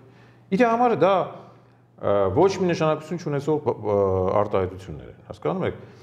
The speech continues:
Նիկոլի համար կա արևմուտքի շահեր, որոնք թելադրում են նրան, և նա պետք է դա կատարի որպես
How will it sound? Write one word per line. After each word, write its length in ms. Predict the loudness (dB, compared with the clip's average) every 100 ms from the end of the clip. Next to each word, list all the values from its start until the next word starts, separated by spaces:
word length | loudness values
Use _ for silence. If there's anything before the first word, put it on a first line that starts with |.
| -10 -2
Նիկոլի 360 | 2 2 4
համար 260 | 2 2 0
կա 180 | 0 2 0 -4 -16 -20 _ _
արևմուտքի 580 | 4 4 4 0 -4 -4
շահեր, 440 | 0 2 0 -2 -10 -20 -20 _ _ _ _
որոնք 240 | 0 0 0
թելադրում 500 | -2 0 -2 -4 -6
են 120 | -6
նրան, 220 | -4 -4 -4
և 160 | -2 -2
նա 100 | -2 -2
պետք 240 | -4 -4
է 60 | -2
դա 140 | -2 0
կատարի 460 | -2 -2 -2 -2 -6 -4
որպես 460 | -4 -2 -2 -2